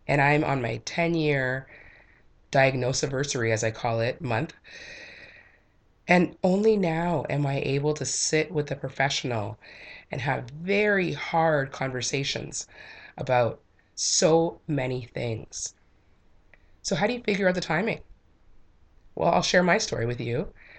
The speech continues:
for timing, just because it's all I have to go on. The first probably six or seven years was just about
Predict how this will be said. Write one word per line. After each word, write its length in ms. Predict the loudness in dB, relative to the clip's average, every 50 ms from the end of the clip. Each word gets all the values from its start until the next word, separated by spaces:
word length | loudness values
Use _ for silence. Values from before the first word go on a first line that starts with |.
| -20 -20 -20 -20 -20 _ _
for 100 | -4 -4
timing, 480 | -2 0 0 0 0 0 0 -2 -2 -2
just 240 | -2 -4 -4 -4 -4
because 760 | -6 -4 -2 0 2 2 2 2 0 -2 -4 -6 -6 -8 -10 _ -20 -20 -20 -20 -20 _ _ _ _ _ -6
it's 140 | -6 -4 2
all 220 | 4 4 4 4
I 60 | 4
have 220 | 4 4 2 2 0
to 80 | -2
go 200 | -2 0 2 2
on. 200 | 2 0 -4 -8 -12 -20 _ _ _ _ _ _ _ _ _ _ _ _ _ _ _ _ _ _ _ _ _ _ -20 -20 -20 -20 -20 -20 -20 -20 -20 -20 -20 -20 -20 -20 -20 -20 -20 _ _ _ _ _ _ -4
The 80 | -2
first 540 | 0 2 2 2 2 2 -2 -2 -4 -8 -10 _ _ _ -4
probably 440 | 0 2 2 2 2 2 2 2 2
six 320 | 0 0 -2 -2 -2 -4
or 40 | -2
seven 320 | 0 0 0 0 0 0
years 460 | 0 0 0 0 0 -2 -4 -8 -12 -10
was 160 | -8 -8 -6
just 240 | -6 -6 -6 -4 -4
about 400 | -2 0 0 0 0 0 -4 -6